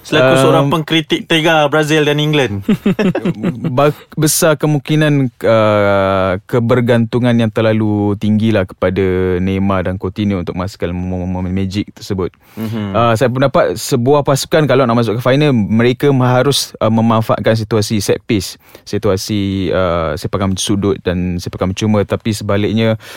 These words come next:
Speaker 2: Brazil, uh, terlalu mengharapkan magic ketika open play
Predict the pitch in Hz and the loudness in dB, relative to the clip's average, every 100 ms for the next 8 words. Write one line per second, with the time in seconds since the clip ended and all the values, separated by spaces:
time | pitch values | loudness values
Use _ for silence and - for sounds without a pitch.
0 | - - 104 117 120 139 143 135 135 120 | -18 -8 0 0 2 2 2 2 2 2
1 | 120 117 113 117 113 110 120 135 143 135 | 2 2 2 2 2 2 2 2 2 2
2 | 139 - 143 139 117 113 113 135 80 127 | 2 2 2 2 2 2 2 0 -2 -2
3 | 110 113 127 117 113 110 104 95 - - | -2 -2 2 4 4 4 2 0 -2 -2
4 | 104 117 110 107 113 170 | 0 0 0 2 0 0